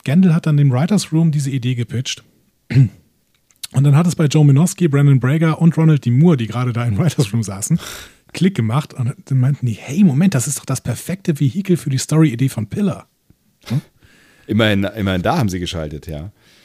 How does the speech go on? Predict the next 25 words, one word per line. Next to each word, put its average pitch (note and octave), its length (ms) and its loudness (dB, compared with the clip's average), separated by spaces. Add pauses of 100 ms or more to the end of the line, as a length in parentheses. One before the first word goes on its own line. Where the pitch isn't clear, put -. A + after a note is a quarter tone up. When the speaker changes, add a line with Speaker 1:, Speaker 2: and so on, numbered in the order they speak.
(160)
Speaker 1:
Ja, A2+ 120 -4
da G#2+ 80 -12
haben C3+ 140 0
sie - 100 -8
geschaltet. B2+ 360 -2
Speaker 2:
Ja. F2 60 -4
Speaker 1:
Also D3+ 280 4
haben F3 140 4
sie D3+ 120 -2
angefangen, D3+ 480 2
mit C#3 160 0
Gendel C#3 240 0
an C3 80 -2
der C3 80 0
Story B2 260 -2
zu - 160 -10
arbeiten. F#2 420 -18 (380)
Und B2+ 140 -4
als E3 160 -6
sie F#3+ 80 0
die D#3 80 0
Storys E3+ 400 -2
dann F3 140 -2
zusammengebracht C3+ 680 -2
hatten, F3 380 0